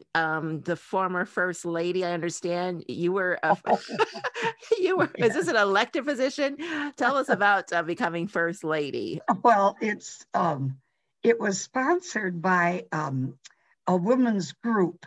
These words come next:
Speaker 2: in Aberdeen, a, a Beta Sigma Phi, that, um, and they chose a woman who had, had, uh, contributed something to the city of Aberdeen that, that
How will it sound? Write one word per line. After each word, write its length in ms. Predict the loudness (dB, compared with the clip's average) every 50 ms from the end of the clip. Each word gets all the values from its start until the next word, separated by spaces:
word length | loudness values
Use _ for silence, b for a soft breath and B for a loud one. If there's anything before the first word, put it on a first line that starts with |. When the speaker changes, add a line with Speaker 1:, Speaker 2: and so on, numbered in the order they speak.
| -10 _
Speaker 2:
in 200 | -2 0 0 0
Aberdeen, 680 | 0 0 0 0 0 0 -2 -2 -4 -6 -6 -6 -4
a, 140 | -4 -6 -6 -6 _
a 140 | -8 -6 -6
Beta 320 | -6 -4 -4 -4 -2 -4
Sigma 400 | -6 -6 -6 -6 -6 -6 -8 -8
Phi, 500 | -8 -2 0 0 0 0 -2 -6 -8 -12 _ _ _ _ _ _ _ _ -6
that, 280 | -2 -2 -2 -2 -4 _ _ _ _
um, 400 | -2 -2 -2 -2 -4 -8 -10 -12 _ _ _ b b b b b b
and 200 | 0 0 0 2
they 200 | 2 0 0 0
chose 720 | -4 -6 0 2 4 6 6 4 4 2 0 -2 -4 -4 -2
a 80 | -2 -2
woman 360 | 0 -2 -2 -2 -2 -2 -2
who 180 | -2 -2 -2 0
had, 300 | -2 -2 -4 -4 -10 -16 _ _ _
had, 340 | -2 -2 -2 -2 -4 -8 -12 -14 _ _ _ _ _ _ _ _ _ _ _ _
uh, 180 | -4 -2 -2 -6 -8
contributed 600 | -4 -4 -2 0 0 0 0 0 -2 -4 -6 -6
something 600 | -2 0 0 0 0 -2 -4 -6 -4 -4 -8 -12 _ -8
to 400 | -4 -2 -2 -2 -2 -4 -8 -14 B B B B B B B B _
the 140 | 0 0 0
city 360 | 0 0 0 0 0 0 -2 -4
of 120 | -4 -4
Aberdeen 680 | -2 -2 -2 -4 -4 -8 -8 -8 -10 -10 -10 -12 -14 -18 -20 -20 _ _
that, 260 | -12 -12 -10 -12 -14 _ _ _ _ _ _
that 180 | -10 -10 -10